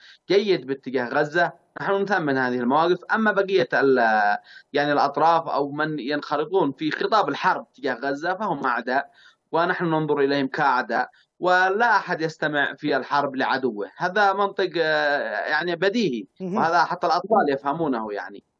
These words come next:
Speaker 2: نعم.
Speaker 1: فلا أحد يطالبنا ولا يحق لأحد أن يطالبنا اليوم أن نحترم ما يصدر من مجلس الأمن. ما يحترم من مجلس الأمن هو أن يقوم بدوره الأساسي الذي أنشئ من أجله، وهو حفظ الأمن والسلم الدوليين، والتي اليوم إذا أرادوا أن يحفظوها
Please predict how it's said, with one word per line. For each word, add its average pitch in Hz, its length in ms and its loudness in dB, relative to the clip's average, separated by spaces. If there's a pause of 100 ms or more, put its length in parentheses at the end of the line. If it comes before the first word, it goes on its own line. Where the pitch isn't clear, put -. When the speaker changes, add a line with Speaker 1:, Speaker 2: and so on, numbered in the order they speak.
(160)
Speaker 2:
نعم. 180 140 -2
Speaker 1:
فلا 175 1000 2
أحد 240 300 0
يطالبنا 190 800 0
ولا 156 200 2
يحق 208 300 -4
لأحد 202 300 0
أن 165 80 -4
يطالبنا 165 340 -2
اليوم 151 260 0
أن 131 100 -2
نحترم 143 460 -2 (320)
ما 151 140 0
يصدر 147 320 -2
من 135 160 -2
مجلس 135 260 -4
الأمن. 139 340 0 (360)
ما 151 160 0
يحترم 190 480 0
من 147 160 -4
مجلس 165 240 -2
الأمن 165 240 0
هو 156 220 0
أن 143 380 0
يقوم 143 400 -2
بدوره 143 360 -2
الأساسي 143 580 0
الذي 147 240 0 (140)
أنشئ 240 420 0
من 135 180 0
أجله، 123 440 -2
وهو 135 240 4
حفظ 196 280 -2
الأمن 175 340 2
والسلم 143 300 -6
الدوليين، 160 520 0 (340)
والتي 220 360 2
اليوم 170 460 2
إذا 170 180 2
أرادوا 185 420 4
أن 151 80 -2
يحفظوها 151 760 0